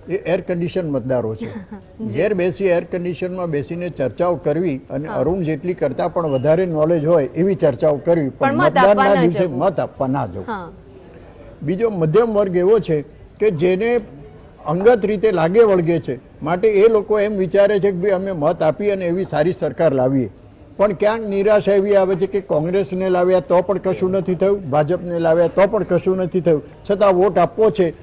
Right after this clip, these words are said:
Speaker 1: તો પોતાની સમજ પ્રમાણે એ પોતે વોટ આપે છે.
Speaker 2: હમ.
Speaker 1: ત્રીજો વર્ગ એવો છે કે જે કામદારોનો છે અથવા તો મજૂર વર્ગ અથવા થોડો નીચલા વર્ગનો કહીએ,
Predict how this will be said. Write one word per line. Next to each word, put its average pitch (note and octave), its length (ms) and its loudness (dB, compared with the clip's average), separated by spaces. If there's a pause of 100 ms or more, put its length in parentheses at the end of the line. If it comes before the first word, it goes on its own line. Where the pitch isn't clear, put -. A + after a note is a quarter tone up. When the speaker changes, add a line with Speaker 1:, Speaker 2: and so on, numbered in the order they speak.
(100)
Speaker 1:
તો E3+ 80 -4
પોતાની F#3+ 420 -2
સમજ E3+ 340 0
પ્રમાણે E3+ 520 0 (360)
એ D#3+ 80 -4
પોતે D3 280 -2
વોટ B2+ 260 -2
આપે A2 260 -6
છે. B2+ 180 -16
Speaker 2:
હમ. A#3+ 160 -8 (300)
Speaker 1:
ત્રીજો G3 320 4
વર્ગ A3+ 300 6
એવો G#3 240 4
છે G#3+ 160 -2
કે G3+ 160 0
જે G#3 140 0
કામદારોનો F3+ 800 2
છે C#3+ 200 -2 (220)
અથવા F3+ 240 -2
તો G3 140 -4
મજૂર F3 420 0
વર્ગ F#3+ 260 2
અથવા F3+ 340 0
થોડો F#3 300 0
નીચલા F3 800 -2
વર્ગનો E3+ 420 0
કહીએ, C#3+ 340 -2